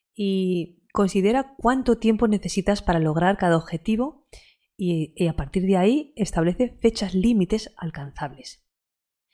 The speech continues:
También mantén un equilibrio. Asegúrate de que tus metas abarquen diferentes áreas de tu vida, por ejemplo, como, eh, la salud, eso fundamental, también las relaciones, el, la, el trabajo, la carrera, el crecimiento personal.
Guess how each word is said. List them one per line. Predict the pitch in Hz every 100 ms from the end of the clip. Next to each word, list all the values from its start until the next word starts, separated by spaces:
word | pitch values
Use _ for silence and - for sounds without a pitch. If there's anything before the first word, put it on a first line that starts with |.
| _
También | - 170 190 254
mantén | 220 170 190
un | 214
equilibrio. | 247 - 160 180 170 139 156 -
Asegúrate | - 170 180 202 240 262 -
de | 196
que | 175
tus | 170 165
metas | 185 196 226
abarquen | 185 185 185 202
diferentes | 185 165 185 180 -
áreas | 170 160
de | 156
tu | 156
vida, | 202 226 285 - _ _ _ _ _
por | - 156
ejemplo, | 175 170 156 160 156
como, | 151 151 143 139 - -
eh, | 175 -
la | 165 151
salud, | - 147 226 220 233 _ 190
eso | - 151
fundamental, | - 165 156 151 143 185 190 190 - _ _
también | 147 156
las | 170 160
relaciones, | 151 139 - 196 208 185 185 190 - _ _ _ _ _ _
el, | - 165 156 151 151 151 - -
la, | 180 156 147 143 139 135 131 - 180 - -
el | 175 156
trabajo, | - 135 190 - 185
la | 160
carrera, | - 147 202 214 202 202
el | 196
crecimiento | 175 156 165 165 175
personal. | 151 - 180 214 208 214